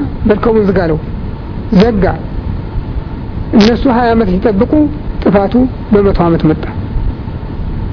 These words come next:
እንዲህ አይነት ነገር አለ። ንስሐ ስንገባ እድሜ ይገኛል። ንስሐ እምቢ ስንል ደግሞ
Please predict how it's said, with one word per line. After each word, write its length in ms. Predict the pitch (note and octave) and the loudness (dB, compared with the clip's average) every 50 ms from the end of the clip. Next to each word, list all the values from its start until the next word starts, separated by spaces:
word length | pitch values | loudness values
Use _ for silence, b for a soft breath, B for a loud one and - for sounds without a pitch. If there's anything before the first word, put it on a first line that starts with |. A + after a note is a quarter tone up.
| - - - - - - - - - - - | -6 -8 -6 -6 -6 -6 -8 -8 -2 2 4
እንዲህ 300 | G3 F#3+ F#3 F#3 G#3 G#3 | 4 4 4 4 2 2
አይነት 300 | F3 F#3 F3 F3 F3+ - | 2 2 2 2 2 2
ነገር 240 | F3 E3+ E3 E3+ E3 D3+ | 0 0 0 0 -2 -2
አለ። 240 | D3 D3+ D#3 D#3+ D#3 D#3+ - - - - - - - - - - - - - - - - - - - - - - - - - - - - - - - - - - - - - - - - - - - - | -2 -2 -2 -2 -2 -4 -6 -6 -6 -6 -6 -6 -6 -4 -4 -6 -6 -6 -8 -8 -8 -8 -8 -6 -4 -4 -4 -4 -6 -6 -6 -6 -6 -6 -8 -10 -10 -10 -8 -8 -8 -8 -8 -8 -8 -10 -8 -6 0 2
ንስሐ 280 | A#3 A3 - - B3+ C4 B3+ | 2 4 4 4 2 2 2
ስንገባ 420 | - C4+ C4 B3+ B3 B3+ C4 C#4+ D#4+ C#4+ F3+ - - - - - - - - - - - - - - - - - - - - - - - - - - - - - - - - - - - - - - - - - - - - - - | 2 4 4 4 2 2 2 0 0 0 -2 -4 -6 -8 -8 -8 -6 -6 -6 -6 -6 -6 -8 -6 -6 -6 -6 -6 -8 -8 -8 -6 -6 -6 -6 -6 -6 -6 -6 -8 -8 -10 -10 -8 -8 -8 -8 -8 -6 -6 -6 -6 -6 -8 -2 0 2
እድሜ 220 | A#3 G3 G#3+ G3+ | 2 4 4 4
ይገኛል። 480 | F#3+ E3+ D3 C3+ D3 C3+ C#3+ D#3 - - - - - - - - - - - - - - - - - - - - - - - - - | 2 2 0 0 -2 -2 -2 -4 -6 -8 -8 -8 -8 -8 -8 -6 -6 -8 -8 -8 -8 -8 -8 -8 -8 -8 -8 -8 -8 -8 -8 -4 2
ንስሐ 340 | - A3 A3+ F3+ - A#3+ B3 | 2 2 4 4 2 2 2
እምቢ 160 | B3 A3+ G#3 A3+ | 2 2 2 2
ስንል 280 | F3+ F3+ G#3 G3+ F#3+ E3+ | 2 4 4 4 4 4
ደግሞ 240 | E3+ G3+ A3+ B3 C4 | 4 2 4 4 2